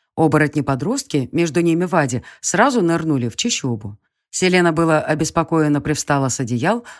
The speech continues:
но Конор внимательно посмотрел вслед удравшим оборотням, а потом обернулся к Селене и кивнул. Положившись на то, что он сделал невидимо для всех,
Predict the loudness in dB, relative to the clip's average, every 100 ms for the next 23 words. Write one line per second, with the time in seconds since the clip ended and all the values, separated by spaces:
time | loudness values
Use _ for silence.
0 | -4 -2 2 2 2 0 0 0 0 -2
1 | -2 -4 -4 -2 -2 -2 -2 -2 -2 -2
2 | -4 -2 0 -2 -2 -4 -2 -2 0 -2
3 | -2 -4 -6 -8 -20 -8 -4 -2 0 2
4 | 2 0 0 -2 -2 -4 -4 -2 -2 -2
5 | -6 -8 -4 -4 -4 -6 -6 -18 _ _
6 | -20 _ 0 2 2 0 -2 -4 -4 -4
7 | -2 -4 -4 -2 -2 -2 0 0 2 0
8 | 0 -2 -2 -2 -2 -2 -2 -4 -2 -4